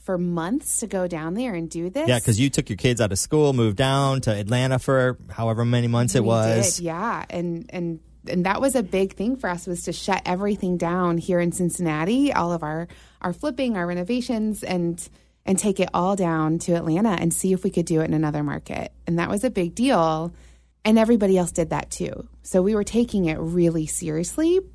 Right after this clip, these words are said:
Speaker 1: but working to have some fun along the way.
Speaker 2: Flipping Showdown, H G T V, tonight, talking with Colin and Christina Beck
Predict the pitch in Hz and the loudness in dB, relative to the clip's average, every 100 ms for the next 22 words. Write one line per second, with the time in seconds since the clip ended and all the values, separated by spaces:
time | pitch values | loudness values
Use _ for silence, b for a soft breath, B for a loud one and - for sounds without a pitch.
0 | - - 330 - - - - 370 339 311 | -8 -2 0 -2 -14 -10 -2 0 4 4
1 | 277 262 - 220 202 180 165 - - 170 | 4 2 0 -2 0 -2 -4 -6 -4 -4
2 | 156 - 78 - 247 233 226 170 196 175 | -4 -6 -10 -8 -6 -2 4 4 4 4
3 | 180 165 156 156 151 156 156 - 175 147 | 4 4 4 2 2 2 0 2 2 4
4 | 180 160 139 127 127 120 - - 143 147 | 4 4 6 6 4 2 2 6 6 6
5 | 135 120 120 - - b b 135 139 135 | 6 6 4 0 -18 b b 2 2 2
6 | 117 - - 135 139 143 127 120 139 - | 0 0 0 2 4 4 2 2 2 2
7 | 135 131 127 110 113 110 - | 2 2 2 4 2 2 -4